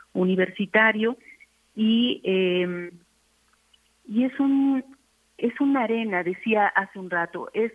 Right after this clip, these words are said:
un espacio en el que las ideas circulan en todos, en todas direcciones,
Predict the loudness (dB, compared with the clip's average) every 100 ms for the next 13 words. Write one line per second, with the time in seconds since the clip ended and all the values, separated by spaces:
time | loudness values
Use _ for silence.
0 | -8 -10 -10 -12 -14 _ _ _ -6 -6
1 | -2 2 2 0 -2 -2 -2 _ _ _
2 | -4 0 2 2 0 -4 -2 0 2 2
3 | -2 -4 _ _ _ -2 0 0 -6 -6
4 | -2 0 0 -2 -4 -16 _ _ _ _
5 | -8 -6 -6 -6 -2 0 2 0 -2 -6
6 | _ _ _ -4 -2 -2 -2 0 0 0
7 | -4 -6 -10 -10 -6 -4 -4 -4 -6 -10
8 | -12 -6 -2 0 0